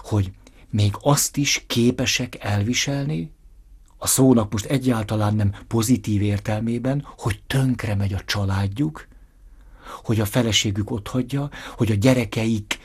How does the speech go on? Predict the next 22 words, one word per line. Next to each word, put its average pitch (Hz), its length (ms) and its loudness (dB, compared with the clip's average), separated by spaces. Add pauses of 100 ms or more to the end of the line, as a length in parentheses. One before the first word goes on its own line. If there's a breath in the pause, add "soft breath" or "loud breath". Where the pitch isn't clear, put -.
(160 loud breath)
már 107 300 2
nem 120 280 4
is 127 160 4
állnak 104 460 0
szóba 107 420 0
velük, 92 420 -4 (260 loud breath)
még 117 320 2
ezt - 300 0
is - 140 6
képesek 110 640 0 (440 loud breath)
tulajdonképpen 127 920 2
elviselni 113 840 0 (160 loud breath)
és 131 280 4
továbbvinni, 117 920 0 (720 loud breath)
míg 127 200 8
nem 120 140 2
esetleg 127 440 0
el 175 220 2
nem 143 200 4
jutnak 110 340 0
oda, 151 340 0 (580 loud breath)
hogy 113 340 -2